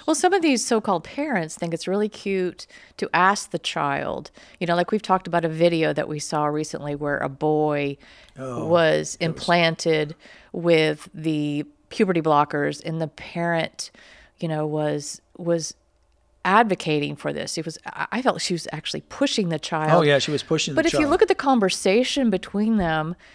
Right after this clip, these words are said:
Speaker 1: it was like the boy was saying, "Well, would you love me if I'm a boy or if I'm a girl?"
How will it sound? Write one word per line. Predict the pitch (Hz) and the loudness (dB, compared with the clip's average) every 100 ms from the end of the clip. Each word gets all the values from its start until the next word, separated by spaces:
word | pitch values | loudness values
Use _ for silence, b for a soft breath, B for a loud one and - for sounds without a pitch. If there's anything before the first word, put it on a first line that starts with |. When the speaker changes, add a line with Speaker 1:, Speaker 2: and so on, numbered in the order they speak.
| b | b
Speaker 1:
it | - 185 | 2 2
was | 190 | 2
like | 196 180 175 - - | 4 6 4 0 -16
the | 180 190 180 | -2 2 4
boy | 196 202 240 | 4 6 6
was | 220 202 | 6 2
saying, | 196 180 175 | 0 0 0
"Well, | 175 | 0
would | 156 180 196 | 0 2 4
you | 208 220 | 4 0
love | 190 185 247 | 4 4 4
me | 277 285 269 | 2 0 0
if | 233 220 | -2 -2
I'm | 196 | -2
a | 170 | -2
boy | 156 160 220 302 349 | -2 0 2 4 2
or | 247 | 0
if | 185 175 | -2 -4
I'm | 156 | -6
a | 147 | -6
girl?" | - 247 269 147 131 | -2 2 4 2 0